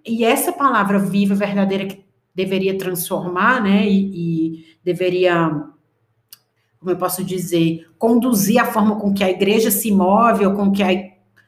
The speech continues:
ou quem a igreja é, as pessoas estão esquecendo de olhar, né? Não estão nem aí. Então, é muito contraditório tudo isso hoje, assim.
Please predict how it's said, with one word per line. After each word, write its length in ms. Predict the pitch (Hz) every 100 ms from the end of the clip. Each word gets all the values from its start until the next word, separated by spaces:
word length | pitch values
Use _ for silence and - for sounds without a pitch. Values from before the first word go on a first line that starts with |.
| _ -
ou 100 | 170
quem 260 | 247 262
a 60 | 262
igreja 520 | 214 202 190 190 170
é, 520 | 170 226 294 240 - - _ _ -
as 140 | -
pessoas 380 | - 277 277 311
estão 420 | 302 320 440 466
esquecendo 520 | 453 - 427 427 427
de 80 | 370
olhar, 380 | 392 403 294 233
né? 160 | 196 202
Não 100 | 202
estão 200 | 202 214
nem 180 | 214 247
aí. 260 | 349 240
Então, 320 | 196 202 208 226 - _ -
é 80 | 196
muito 200 | 233 -
contraditório 960 | 339 330 311 302 294 - 202 233 220
tudo 220 | 214 196 208
isso 320 | 196 202 202
hoje, 300 | 175 160 160
assim. 600 | 160 - 170 165 160 160